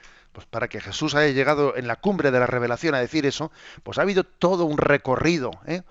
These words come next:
Un recorrido en el Antiguo Testamento en el que el pueblo de Israel ha sido educado en la no violencia, pero poco a poco, ¿eh? O sea, poco a poco, luchando,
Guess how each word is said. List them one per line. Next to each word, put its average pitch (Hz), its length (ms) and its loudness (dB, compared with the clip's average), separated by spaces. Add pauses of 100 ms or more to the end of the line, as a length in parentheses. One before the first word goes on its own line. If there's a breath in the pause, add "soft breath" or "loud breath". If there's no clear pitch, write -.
(200 loud breath)
Un 139 140 -4
recorrido 131 480 0
en 123 80 0
el 123 100 0
Antiguo 123 320 -4
Testamento 127 600 -2
en 123 100 -4
el 120 100 -8
que 131 240 0 (540 loud breath)
el 120 160 -4
pueblo 151 320 4
de 151 80 4
Israel 147 320 2
ha 127 40 2
sido 147 320 0
educado 143 640 -2 (680 loud breath)
en 135 200 0
la 127 120 4
no 165 200 2
violencia, 170 640 2
pero 135 260 2
poco 180 400 2
a 117 120 -2
poco, - 360 2 (540)
¿eh? 127 200 -6 (360)
O - 40 -20
sea, 95 260 -8
poco - 280 0
a 156 100 -2
poco, - 300 -2 (1080 loud breath)
luchando, 135 960 0